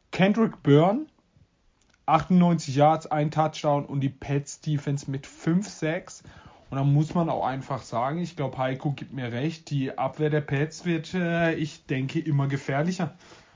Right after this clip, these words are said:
Hat man auch, glaub ich, letztes Jahr gesehen, dass sie irgendwann dann warm laufen.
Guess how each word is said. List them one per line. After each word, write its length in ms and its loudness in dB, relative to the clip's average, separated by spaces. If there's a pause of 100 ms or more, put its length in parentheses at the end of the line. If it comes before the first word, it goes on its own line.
Hat 220 0
man 100 0
auch, 160 2
glaub 220 2
ich, 120 -2
letztes 280 2
Jahr 160 6
gesehen, 360 2
dass 140 2
sie 120 0
irgendwann 460 6
dann 280 2
warm 320 6
laufen. 500 0